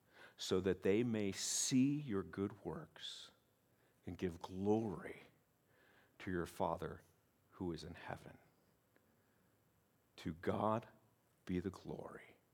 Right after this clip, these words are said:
Amen. That's what we're here for. That's what our lives are all about. And may we, like Paul, even come to the point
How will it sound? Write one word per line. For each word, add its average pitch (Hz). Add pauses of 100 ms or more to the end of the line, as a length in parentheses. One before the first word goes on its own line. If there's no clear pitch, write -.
(880)
Amen. 78 (1800)
That's -
what 95
we're 101
here 92
for. - (1040)
That's -
what 87
our 87
lives 92
are 92
all 104
about. - (1400)
And 95
may 107
we, 110
like 104
Paul, - (1600)
even 151
come 139
to 127
the 123
point 90